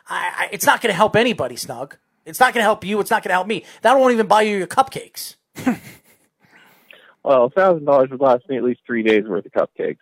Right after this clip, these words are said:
Speaker 2: so I would appreciate the in-, infusion of cash.
Speaker 1: <laughs>
Speaker 2: But you've gotta remember that not everyone's broke, not everyone's out of money, not everyone is, is, is, I mean, certainly
Speaker 1: Do you
Speaker 2: segments of the
Speaker 1: wanna
Speaker 2: population are
Speaker 1: Snug,
Speaker 2: furloughed,
Speaker 1: Snug,
Speaker 2: furloughed,
Speaker 1: Snug,
Speaker 2: but
Speaker 1: Snug,
Speaker 2: not the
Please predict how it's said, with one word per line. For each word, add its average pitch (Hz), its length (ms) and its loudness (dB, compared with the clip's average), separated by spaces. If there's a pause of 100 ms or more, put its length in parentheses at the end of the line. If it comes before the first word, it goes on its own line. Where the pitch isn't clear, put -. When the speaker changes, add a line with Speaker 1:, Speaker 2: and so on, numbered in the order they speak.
Speaker 2:
so 85 240 -2 (200)
I 101 100 2
would 107 140 0
appreciate 98 560 -6
the 69 180 -10 (160)
in-, 95 140 -8 (200)
infusion 107 540 -8
of 80 160 -6
cash. 98 300 0 (220)
Speaker 1:
<laughs> - 260 -18
Speaker 2:
But 135 160 -6
you've 139 80 -8
gotta 170 180 4
remember 139 360 2
that 120 220 0
not 131 220 2
everyone's 131 480 2
broke, 123 340 4
not 110 160 2
everyone's 113 360 0
out 104 160 4
of 107 80 -2
money, 101 360 -2 (480)
not 107 140 0
everyone 110 380 2
is, 107 140 -4 (100)
is, 95 180 -2 (240)
is, 98 260 0 (480)
I 107 60 -2
mean, 110 220 -4 (100)
certainly 113 300 0
Speaker 1:
Do 233 180 -2
you 220 60 0
Speaker 2:
segments 247 160 4
of 294 40 4
the 294 60 6
Speaker 1:
wanna 277 280 6
Speaker 2:
population 107 580 0
are 104 200 2
Speaker 1:
Snug, 113 400 4
Speaker 2:
furloughed, - 20 -12
Speaker 1:
Snug, 190 280 4
Speaker 2:
furloughed, 123 140 6
Speaker 1:
Snug, 165 180 2
Speaker 2:
but 131 120 4
Speaker 1:
Snug, 170 160 4
Speaker 2:
not - 120 -2
the - 140 -6